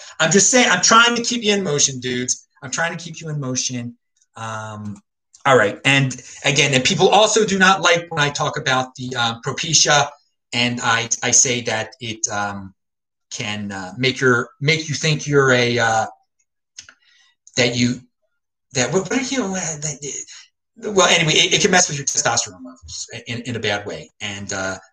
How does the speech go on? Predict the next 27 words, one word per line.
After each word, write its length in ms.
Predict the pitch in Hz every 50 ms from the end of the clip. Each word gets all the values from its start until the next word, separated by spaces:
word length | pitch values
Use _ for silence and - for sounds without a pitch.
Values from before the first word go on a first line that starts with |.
| _ _ _
that's 260 | - 123 123 120 -
part 180 | - - 147 131
of 60 | 127
the 60 | 131
reason 360 | 123 123 120 120 123 127 120 117
you 60 | 110
stop 260 | - - 120 110 101
losing 240 | 113 117 110 110 110
your 120 | 107 107
hair. 340 | 104 117 113 113 120 120 - - _ _ _ _ - - - - - - _ _
Uh, 160 | 110 107 107
but 160 | - 147 147 -
okay, 160 | 143 143 117
we 120 | 110 123
won't 160 | 135 131 127
get 100 | 123 110
into 140 | 110 104 107
that. 180 | 107 107 107 -
That, 180 | 123 127 127
that, 140 | - 151 147 -
that's 200 | - - - -
for 180 | 208 196 185
another 240 | 180 180 175 175 170
show, 400 | 160 - - 160 143 139 139 135
and 100 | 131 131
it's, 180 | 127 127 127 123
it's 180 | - 135 - -